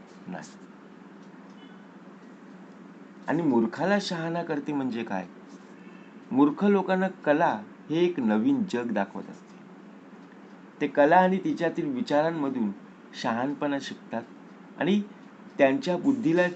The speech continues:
चालना सुद्धा मिळत असते आणि ते जगाला नव्या दृष्टीने बघायला लागतात. म्हणून समर्थ म्हणाले, "कुणाला बोलायचं नाही, कारण बोलल्यावर लगेच राग येतो." बरोबर की नाही? हा भाग या देहाचा चालू आहे.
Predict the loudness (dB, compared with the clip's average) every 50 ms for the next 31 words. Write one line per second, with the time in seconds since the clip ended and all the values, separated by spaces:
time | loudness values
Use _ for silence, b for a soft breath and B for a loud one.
0 | -6 -4 0 2 2 2 2 0 -2 -2 -4 -4 -4 -2 -2 -2 0 -2 -2 -2
1 | -4 -4 -8 -10 -12 -14 -16 -16 -16 -16 -20 -20 -20 -20 -20 -20 -20 -20 -12 -6
2 | -6 -4 -4 -2 -2 -2 2 4 4 6 6 4 4 4 0 0 0 0 0 0
3 | -2 -2 -4 -8 -10 -8 -8 -8 -6 -4 -2 -2 -2 -2 0 -2 0 0 0 -2
4 | -2 -4 -4 -10 -16 -18 -18 -20 -20 -20 -20 -20 -20 -20 -20 -20 -20 -20 -20 -20
5 | -20 -20 -20 -20 -20 -20 -20 -20 -20 -20 -20 -20 -20 -20 -20 -20 -20 -20 -20 -20
6 | -20 -20 -20 -12 -6 -4 -2 -2 -2 -2 -2 -4 -2 -4 -4 -6 -8 -10 -10 -12
7 | -14 -16 -18 -20 -20 -20 -20 -20 -20 -20 -20 -20 -20 -20 -10 -4 -2 2 2 4
8 | 4 4 4 2 0 0 0 -2 -2 -4 -8 -10 -12 -12 -14 -16 -18 -20 -20 -20
9 | -20 -20 -20 -20 -20 -20 -20 -20 -20 -20 -16 -6 -2 -2 0 2 2 2 4 6
10 | 4 4 4 4 4 4 2 0 -2 -2 -2 0 0 -2 -2 -6 -8 -8 -12 -16
11 | -18 -18 -20 -20 -20 -20 -20 -20 -20 -20 -20 -12 -10 -8 -8 -8 -8 -12 -14 -18
12 | -20 -20 -20 -20 -20 -20 -20 -20 -20 -20 -20 -20 -20 -20 -20 -20 -20 -16 -2 2
13 | 4 4 4 4 2 2 2 0 0 0 0 2 2 0 0 0 -2 -2 -2 -2
14 | -2 -4 -6 -12 -16